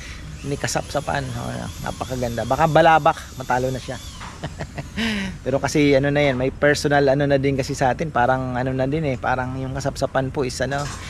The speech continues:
shoutout pala kay Michelle, ayan, Cordova. So, ayan,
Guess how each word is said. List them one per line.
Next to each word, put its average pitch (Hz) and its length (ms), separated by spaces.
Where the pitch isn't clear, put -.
shoutout 147 400
pala 156 240
kay 165 640
Michelle, 147 800
ayan, 113 500
Cordova. 120 680
So, 110 400
ayan, 113 320